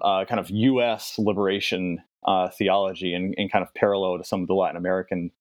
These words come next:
uh, theologies that we see. He gets criticized from, from womanist theologians for neglecting the, the role of Black women, and I think that's a really important critique. And there are plenty of critiques you can make, uh, about his work, but he was foundational. Uh,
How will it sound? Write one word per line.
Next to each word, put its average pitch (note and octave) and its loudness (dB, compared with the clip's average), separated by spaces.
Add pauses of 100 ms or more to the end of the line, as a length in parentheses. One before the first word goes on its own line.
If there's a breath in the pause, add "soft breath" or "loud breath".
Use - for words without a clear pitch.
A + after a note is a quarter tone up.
(140)
uh, F2+ 0 (260)
theologies F#2+ 2
that C2 0
we E2 -2
see. F2 -2
He A#2 0
gets E3 0
criticized C3+ 2
from, A2 0
from G#2 -2
womanist C3 2
theologians G#2+ 0
for G#2 0
neglecting G2+ 0
the, F#2+ 0
the G#2 -2
role G2 2
of F2+ -10
Black F#2 2
women, F#2+ 0
and E2+ 0
I F2 0
think G2 -2
that's - -2
a G2+ -2
really F2+ 2
important F2+ -2
critique. - 2
And A2+ 2
there D3 4
are C3+ -2
plenty B2 0
of - -4
critiques - -2
you G#2 -4
can F2+ 0
make, C3 2 (540 loud breath)
uh, G2 4
about F#2+ 2
his E2+ -6
work, G#2+ 2 (640 loud breath)
but A#2+ 8
he A#2+ 4
was A2 0
foundational. G#2 0 (100)
Uh, F#2 2